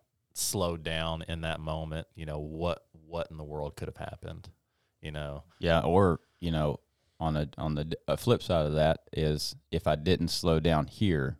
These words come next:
Speaker 2: would I have met that person that I got to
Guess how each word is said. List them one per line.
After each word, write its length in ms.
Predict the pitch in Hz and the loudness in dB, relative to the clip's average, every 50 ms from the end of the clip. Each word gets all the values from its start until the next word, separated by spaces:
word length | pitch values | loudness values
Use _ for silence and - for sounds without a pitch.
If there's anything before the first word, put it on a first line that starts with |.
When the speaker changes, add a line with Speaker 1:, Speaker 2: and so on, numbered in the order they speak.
| _ | _
Speaker 2:
would 140 | - 92 85 | -2 2 4
I 160 | 80 76 76 | 6 6 6
have 160 | 73 69 - - - _ _ _ _ _ _ - | 4 2 -2 -6 -12 _ _ _ _ _ _ -2
met 240 | 90 90 82 - | 0 0 0 2
that 180 | - 78 - - | 2 0 0 0
person 360 | - 85 80 76 - - 71 | 0 -2 -2 -2 -2 -4 -2
that 180 | 71 71 69 71 | -2 0 0 0
I 80 | 73 | 0
got 260 | 73 78 78 - - - | 0 2 0 0 0 -2
to 380 | - 78 76 73 71 69 67 | -4 -2 0 0 0 -2 -4